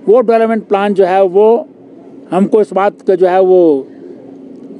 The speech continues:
सौभाग्य प्राप्त हुआ है कि development plan जो है वो हमारी सरकार के समय बनकर के तैयार हुई ताकि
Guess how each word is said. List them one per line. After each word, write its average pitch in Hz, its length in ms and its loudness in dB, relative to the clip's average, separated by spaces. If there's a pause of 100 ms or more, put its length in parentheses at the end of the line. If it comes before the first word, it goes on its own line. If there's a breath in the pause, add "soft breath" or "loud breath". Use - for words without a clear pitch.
(340)
सौभाग्य 175 420 -2
प्राप्त 214 280 -4
हुआ 202 200 2
है 214 180 0
कि 220 140 0
development 180 500 -2
plan 190 280 -2
जो 180 100 0
है 175 160 0
वो 175 200 2
हमारी 165 340 0
सरकार 165 380 -2
के 170 120 -2
समय 160 340 0 (400 loud breath)
बनकर 180 300 -2
के 170 160 -2
तैयार 180 280 -2
हुई 185 200 0
ताकि 160 440 -2